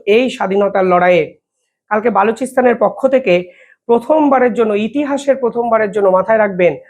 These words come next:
প্রথমবারের জন্য অ্যাসিস্ট্যান্ট কমিশনার নিয়োগ করা হয়েছে, তাও একজন মহিলাকে, এবং তিনি হিন্দু ধর্মাবলম্বী।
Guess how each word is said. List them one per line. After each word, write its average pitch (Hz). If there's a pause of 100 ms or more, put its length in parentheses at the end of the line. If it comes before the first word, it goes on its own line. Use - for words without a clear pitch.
(280)
প্রথমবারের 247
জন্য 240 (180)
অ্যাসিস্ট্যান্ট 247
কমিশনার 226 (100)
নিয়োগ 220 (120)
করা 247
হয়েছে, 247 (560)
তাও 220
একজন 226
মহিলাকে, 247 (460)
এবং 220 (160)
তিনি 240 (280)
হিন্দু 254
ধর্মাবলম্বী। 208